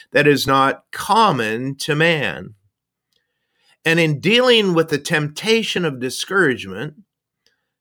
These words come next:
sometimes we need to use a tender, gentle touch, and sometimes we need to run at it like a sumo wrestler. <laughs> You know what I mean?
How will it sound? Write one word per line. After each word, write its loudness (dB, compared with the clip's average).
sometimes 0
we 0
need 0
to -6
use 0
a -2
tender, 2
gentle -2
touch, -8
and -14
sometimes -2
we 2
need -4
to -4
run 0
at 0
it -4
like -4
a -2
sumo 0
wrestler. -4
<laughs> -10
You -8
know -4
what 0
I 0
mean? -2